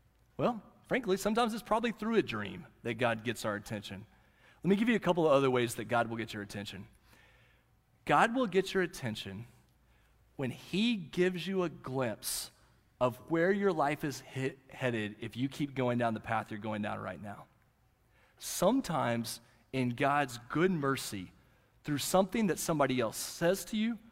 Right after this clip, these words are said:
through something you realize about your own life, you will realize, "If I keep going down this path, it's not going to end in a good place." And God will use that to get your attention. Sometimes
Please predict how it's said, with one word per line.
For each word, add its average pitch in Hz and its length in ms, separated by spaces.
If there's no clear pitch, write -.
through 143 120
something 190 460
you 156 120
realize 175 440
about 151 280
your 143 120
own 123 200
life, 151 360
you 170 220
will 269 160
realize, 156 600
"If 139 220
I 185 200
keep 226 360
going 196 280
down 180 240
this 156 180
path, 135 440
it's 175 240
not 170 300
going 165 200
to 147 140
end 135 280
in 127 160
a 120 40
good 120 220
place." - 500
And 139 200
God 156 260
will 147 140
use 139 460
that 123 300
to - 80
get 127 220
your 131 100
attention. 139 440
Sometimes 180 920